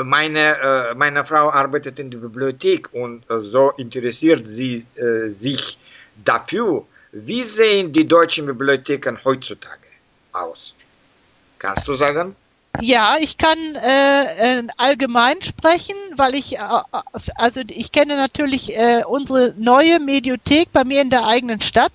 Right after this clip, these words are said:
Speaker 2: Die ist
Speaker 1: Aha.
Speaker 2: zwei Jahre erst alt, also ganz modern.
Speaker 1: Aha.
Speaker 2: Und ich kenne, äh, auch andere Bibliotheken, wie zum Beispiel die Stadtbibliothek von Düsseldorf als
Speaker 1: Ja.
Speaker 2: Beispiel.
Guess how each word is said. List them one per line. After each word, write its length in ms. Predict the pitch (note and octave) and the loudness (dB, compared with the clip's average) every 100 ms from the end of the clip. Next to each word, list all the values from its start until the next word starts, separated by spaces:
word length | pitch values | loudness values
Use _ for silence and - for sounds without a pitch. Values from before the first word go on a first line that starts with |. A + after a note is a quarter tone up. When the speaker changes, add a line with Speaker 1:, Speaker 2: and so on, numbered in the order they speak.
| - | -6
Speaker 2:
Die 140 | A#3+ | -8
ist 140 | C4 A2 G#2 - - - | -6 -8 -12 -14 -18 -16
Speaker 1:
Aha. 120 | D#3 | -12
Speaker 2:
zwei 280 | F#3+ B3+ C4 | 0 0 2
Jahre 400 | A#3+ B3+ C4+ D4 | 2 2 2 2
erst 340 | C4+ D4 - | 0 -2 -4
alt, 260 | A3+ D#4 - | -4 -2 -6
also 180 | G#3+ A#3 | -12 -4
ganz 360 | A#3 C#4+ - C#4 | -2 -2 -6 -14
modern. 440 | A#3+ G#3+ A3 C#4+ G#4 _ _ - | -6 0 2 2 -4 _ _ -20
Speaker 1:
Aha. 420 | G2 F2 - - A2 C3 - | -16 -16 -20 -20 -20 -20 -2
Speaker 2:
Und 200 | B3+ D#4 | 0 0
ich 160 | D4+ - | -8 0
kenne, 520 | D4+ C#4+ C#4 C#4 C4 | 0 0 -2 -2 -2
äh, 260 | - A3 B3 | 0 2 2
auch 300 | - A3 A#3 | 2 -2 -4
andere 580 | - A3+ D4 D#4+ D#4+ D#4+ - | -2 -4 -2 2 4 4 0
Bibliotheken, 760 | D4 C#4 D4+ - D4 D4 C4 | -8 -6 -4 0 0 0 -6
wie 100 | B3+ | -8
zum 160 | - B3 | -6 2
Beispiel 260 | B3 - | 2 2
die 140 | G#3 A3+ | -2 -2
Stadtbibliothek 1040 | - B3 - C4 A3 A#3 - A#3+ B3 - | 4 2 2 -4 -4 -6 -2 0 0 -4
von 240 | - G#3 G3+ | -6 -6 -4
Düsseldorf 760 | B3 - C#4 C#4+ D#4 G4+ - - - | -6 -4 2 6 8 6 0 -12 -8
als 160 | G#3 - | -8 0
Speaker 1:
Ja. 40 | |
Speaker 2:
Beispiel. 560 | G#3 G#3+ - - C#4+ | 2 4 0 -2 2